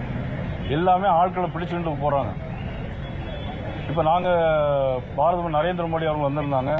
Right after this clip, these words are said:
அஞ்சு லட்சம் பேர் கூடினாங்க. நாங்க அஞ்சு பைசா கொடுக்காம அவ்வளவு பெரிய மாநாட்டை நடத்தணும். ஆனா இவங்க பிரியாணி பொட்டலம்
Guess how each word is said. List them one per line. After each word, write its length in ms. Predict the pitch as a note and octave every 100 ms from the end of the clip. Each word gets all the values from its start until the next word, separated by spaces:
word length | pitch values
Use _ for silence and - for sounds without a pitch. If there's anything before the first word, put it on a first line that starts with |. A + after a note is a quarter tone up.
| B2
அஞ்சு 260 | B2 E3 F3
லட்சம் 260 | D#3 D3
பேர் 180 | D#3+ E3+ - - - - - - - B2+
கூடினாங்க. 400 | D3+ C#3 A2+ G#2 - - - - - - - - -
நாங்க 200 | D3 E3
அஞ்சு 280 | D#3 F3 F3
பைசா 240 | E3 D#3 F#3
கொடுக்காம 540 | E3 E3 E3 D#3+ F3+ E3+ - - - - - -
அவ்வளவு 260 | D3 F3 D#3+
பெரிய 180 | D#3+
மாநாட்டை 380 | C#3+ C#3+ D#3+ D3+ C3
நடத்தணும். 400 | B2 A2 G2 - - - - - - -
ஆனா 220 | D3+ F3
இவங்க 300 | E3+ E3 F3+ E3+ D3 B2
பிரியாணி 360 | C#3+ F3 F3+ E3
பொட்டலம் 500 | D#3 D3+ D3+ D3